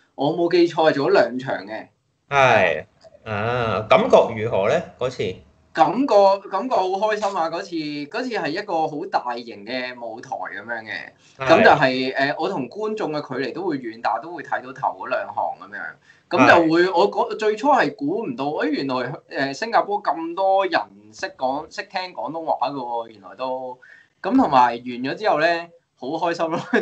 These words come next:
Speaker 1: 哋真係會俾利是我咯。
Speaker 2: 哦，哦，係啊，係啊。誒，講返少少啦，
Speaker 1: 係。
Speaker 2: 即係，誒，喺新加坡官方語言就，誒，英文啊、馬來語啊、華語啊，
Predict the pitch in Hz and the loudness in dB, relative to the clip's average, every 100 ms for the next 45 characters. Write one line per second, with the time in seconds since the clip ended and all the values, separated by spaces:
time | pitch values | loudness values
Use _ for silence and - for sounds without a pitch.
0 | 156 180 196 185 151 143 123 156 123 120 | 0 -2 0 -2 -2 -8 -6 -2 -2 -2
1 | - 117 113 113 127 - _ _ _ - | -14 -16 -12 -10 -10 -12 _ _ _ 0
2 | 170 185 202 180 147 240 240 190 196 190 | 4 6 6 4 4 6 6 6 6 6
3 | 160 160 151 - - - 175 160 165 - | 4 0 -4 -10 -12 -2 0 2 0 -4
4 | 214 269 - 139 135 180 190 - - - | -4 -2 4 4 4 0 -10 -10 -10 -4
5 | 156 156 185 226 208 165 190 190 190 185 | -2 -2 -2 -2 -2 -2 -2 0 0 -2
6 | 202 202 190 180 147 123 101 110 113 110 | -4 -4 -4 -4 -6 -6 -6 -2 -2 -2
7 | 120 113 113 131 170 151 131 139 123 123 | -2 0 -2 -2 -4 -2 -2 -2 0 2
8 | 117 104 110 120 120 120 117 85 90 135 | 0 -2 0 2 2 2 2 2 6 6
9 | 117 123 | 6 4